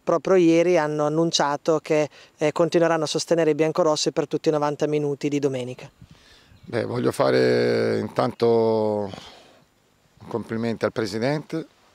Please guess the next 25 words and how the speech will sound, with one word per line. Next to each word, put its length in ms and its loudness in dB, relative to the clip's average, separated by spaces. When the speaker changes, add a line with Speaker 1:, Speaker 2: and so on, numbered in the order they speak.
Speaker 2:
eh, 520 -10
per 120 -4
quello 280 0
che 320 -4
è 40 -4
veramente 800 -4
la 120 -4
sensibilità 720 -4
che 120 -10
ha 240 -2
in 60 -8
questo 300 -10
momento 300 -6
verso 500 -4
sia 180 -4
i 60 -2
tifosi 500 -2
che 160 -8
verso 280 -8
la 100 -4
squadra, 440 0
verso 240 -6
l'allenatore, 560 -2
lo 100 -4
staff, 560 -4